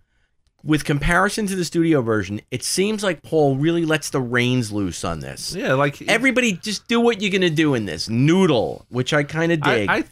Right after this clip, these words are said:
Speaker 2: I really enjoyed this version. I was very impressed with it.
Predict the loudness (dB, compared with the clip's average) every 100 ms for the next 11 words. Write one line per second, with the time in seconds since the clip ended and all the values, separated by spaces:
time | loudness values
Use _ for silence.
0 | -6 -2 2 2 2 2 2 2 0 -2
1 | -2 -2 -2 -4 -4 0 0 -2 -2 -4
2 | -4 -4 0 -2